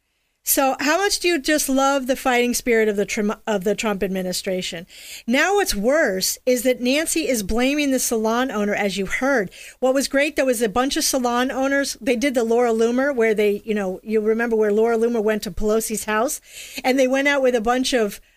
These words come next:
um, blow dryers in front of the, uh, in front of the office, in front of her house. So this is how you strike back. You know, Rush talks about it all the time. This is what fighting back looks like. We have to hold all of these Democrats to account.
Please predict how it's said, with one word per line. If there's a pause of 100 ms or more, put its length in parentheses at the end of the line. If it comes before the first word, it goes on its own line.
(120)
um, (180)
blow
dryers (240)
in
front
of
the,
uh,
in
front
of
the
office,
in
front
of
her
house. (280)
So (840)
this
is
how
you
strike
back.
You
know,
Rush
talks
about
it
all
the
time.
This
is
what
fighting
back
looks
like. (300)
We
have
to
hold
all
of
these
Democrats
to
account.